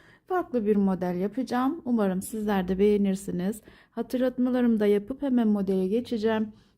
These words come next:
Kanalıma abone olmadan izliyorsanız abone olup zil sesini aktif ederek paylaştığım bütün modellerimden anında haberdar olup videolarımı izleyebilirsiniz.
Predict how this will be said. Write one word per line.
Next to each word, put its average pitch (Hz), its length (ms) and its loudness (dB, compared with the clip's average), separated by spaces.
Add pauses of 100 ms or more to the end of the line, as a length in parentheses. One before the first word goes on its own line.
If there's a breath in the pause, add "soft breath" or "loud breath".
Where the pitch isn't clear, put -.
Kanalıma 262 440 2
abone 208 320 0
olmadan 202 400 0
izliyorsanız 196 600 0
abone 254 400 2
olup 208 280 2
zil 214 180 0
sesini 202 340 -4
aktif 190 260 -6
ederek 190 440 0 (300 loud breath)
paylaştığım 240 640 2
bütün 214 220 -4
modellerimden 196 760 0
anında 190 400 0
haberdar 190 480 -2
olup 202 280 -2
videolarımı 185 520 -2
izleyebilirsiniz. 175 880 -2